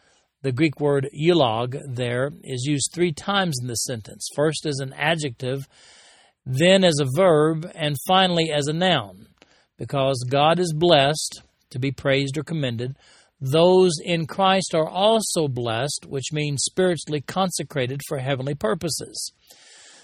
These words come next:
Then we find in verse four that we are chosen in him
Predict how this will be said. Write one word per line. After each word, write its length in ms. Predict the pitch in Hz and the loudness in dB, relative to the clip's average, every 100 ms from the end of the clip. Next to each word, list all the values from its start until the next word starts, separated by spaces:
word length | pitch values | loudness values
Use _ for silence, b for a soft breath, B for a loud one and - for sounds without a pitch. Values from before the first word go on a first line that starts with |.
| B | B
Then 260 | 156 220 269 | 4 6 6
we 100 | 240 190 | 4 2
find 240 | 180 185 | 4 4
in 120 | 180 156 | 4 2
verse 180 | 156 139 | 2 0
four 220 | - 220 | 2 2
that 160 | 175 165 | 2 0
we 240 | 165 180 | 2 2
are 340 | 180 160 156 151 | 4 4 4 4
chosen 760 | - - 165 254 226 147 151 175 | -2 -2 2 2 2 0 -2 -2
in 220 | 190 175 | -2 0
him 460 | 160 214 175 170 | 2 2 2 0